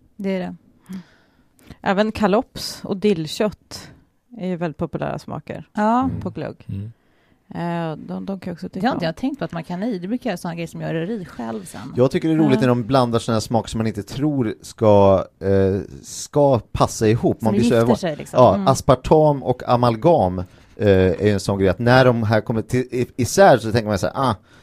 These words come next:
Speaker 3: det är väl liksom, det är väl vad det är." Men när det här
Speaker 2: Mm.
Speaker 3: kommer ihop så blir det en helt annan, eh, en helt annan grej.
Speaker 4: Mm.
Speaker 2: Mm.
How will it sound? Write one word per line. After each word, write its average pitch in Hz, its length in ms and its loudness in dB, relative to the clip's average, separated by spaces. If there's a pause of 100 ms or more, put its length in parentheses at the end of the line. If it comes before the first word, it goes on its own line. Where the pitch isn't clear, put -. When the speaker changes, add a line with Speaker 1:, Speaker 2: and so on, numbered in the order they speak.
(120)
Speaker 3:
det 127 120 -4
är 139 60 4
väl 135 120 0
liksom, 110 280 -4
det 127 80 -2
är 120 60 2
väl 113 120 2
vad 104 160 4
det 101 80 2
är." 87 100 0
Men 107 140 0
när 117 100 4
det 113 60 4
här 113 100 4
Speaker 2:
Mm. 139 80 0
Speaker 3:
kommer 135 360 -2
ihop 120 440 -2 (300)
så 107 120 -16
blir 110 100 0
det 107 60 0
en 110 80 -4
helt 104 540 -6
annan, 90 400 -4
eh, 87 440 -6
en 104 80 -10
helt 113 280 -8
annan 82 200 -10
grej. 67 200 -10 (180)
Speaker 4:
Mm. 107 120 -10
Speaker 2:
Mm. 190 300 -6